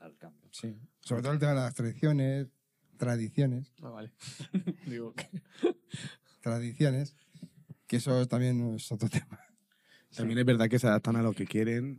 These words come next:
Speaker 4: en, que ahora han puesto datáfonos en las iglesias, quiero decir, que eso va, que
Speaker 3: <laughs> Hostia,
Speaker 4: el
Speaker 3: el
Speaker 4: cambio,
Speaker 3: futuro.
Speaker 4: <laughs> el cambio sucede, pero se mantiene, pues, esa cultura.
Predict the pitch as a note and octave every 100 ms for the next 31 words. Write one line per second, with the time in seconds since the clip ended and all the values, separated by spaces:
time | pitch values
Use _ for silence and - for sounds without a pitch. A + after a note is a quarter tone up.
0 | - G2 F#2 F#2 F2 _ _ _ _ _
1 | - - - - - G#2 A2 A2 - G#2
2 | A#2 G#2+ G#2+ G2+ G2+ G#2 A#2+ B2 A#2 -
3 | F#2+ F#2+ B2 G#2 - - - - A2 A2+
4 | A#2+ A2+ A#2 B2 C#3 C3 - F3 B2+ C#3+
5 | D3 E3 D#3+ F3 G3 A#3 F3+ A#2 C3 A2
6 | C3 C#3+ C#3 C#3+ D3+ D3+ D3 D#3+ D#3 E3
7 | C#3+ C#3+ D#3 F3+ - - - - - A#2+
8 | A2 G#2 A2 A#2 A#2 A#2 C3+ - - A2
9 | A2 G#2+ G#2+ F#2+ E2+ G2+ F2+